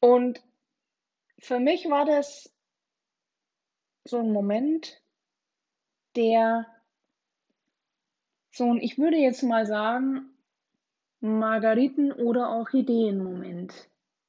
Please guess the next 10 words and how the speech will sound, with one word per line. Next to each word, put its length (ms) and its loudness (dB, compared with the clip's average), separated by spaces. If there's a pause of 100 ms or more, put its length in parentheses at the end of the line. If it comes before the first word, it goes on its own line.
(480)
ist. 360 -10
Und 120 -4
was 180 -4
meine 300 0
ich 120 -4
damit, 320 -6
wenn 80 -6
ich 140 -10
das 200 -12
sage? 600 -6